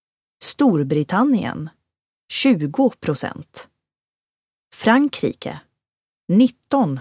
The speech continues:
procent. Bulgarien, arton procent. Sverige, arton procent.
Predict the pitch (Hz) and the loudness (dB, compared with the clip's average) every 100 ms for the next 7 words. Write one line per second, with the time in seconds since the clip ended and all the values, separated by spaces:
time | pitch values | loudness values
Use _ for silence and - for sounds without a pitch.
0 | - - 143 - - - - - _ _ | -8 -8 -6 -6 -10 -14 -20 -20 _ _
1 | _ _ _ _ _ - 208 190 202 262 | _ _ _ _ _ 2 2 4 2 4
2 | 294 147 - - 151 - _ _ _ _ | 2 0 -6 -8 -14 -16 _ _ _ _
3 | _ _ 277 208 156 - 254 254 208 - | _ _ 2 4 2 0 2 2 0 -4
4 | 156 - - - - - _ _ _ _ | -4 -4 -10 -14 -16 -18 _ _ _ _
5 | _ _ _ - - 208 262 254 76 - | _ _ _ -8 2 4 4 4 0 -8
6 | - _ _ _ _ _ _ _ _ - | -12 _ _ _ _ _ _ _ _ 4
7 | 240 160 - 262 240 147 - - - - | 4 4 0 4 4 2 -4 -6 -4 -8
8 | - - - | -10 -14 -16